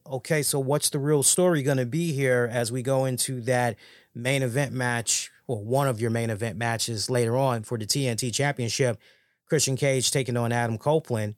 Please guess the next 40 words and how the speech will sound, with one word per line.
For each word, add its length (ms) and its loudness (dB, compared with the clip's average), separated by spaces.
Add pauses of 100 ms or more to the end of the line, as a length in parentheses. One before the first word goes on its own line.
(100)
Obviously, 360 0
Kill 220 0
Switch 320 0
is 100 -4
gonna 180 0
get 140 -4
the 80 -2
winner 360 0
of, 300 0 (680)
definitely 340 0
be 240 2
a 140 2 (360)
more 300 2
intriguing 580 4
story 520 2
if 220 -6
it's 400 0 (380)
Kill 240 2
Switch 400 2
and 380 -2
Christian 420 0
Cage, 480 2
right? 460 0
You 340 -12
know, 220 -10
obviously, 340 0
we 140 -2
gotta 220 2
see 260 0
how 260 0 (360)
this 160 2
is 80 0
gonna 220 0
play 280 0
out 200 2
and 120 0
everything, 560 0
but 400 0 (1040)
a 120 2
typical 920 4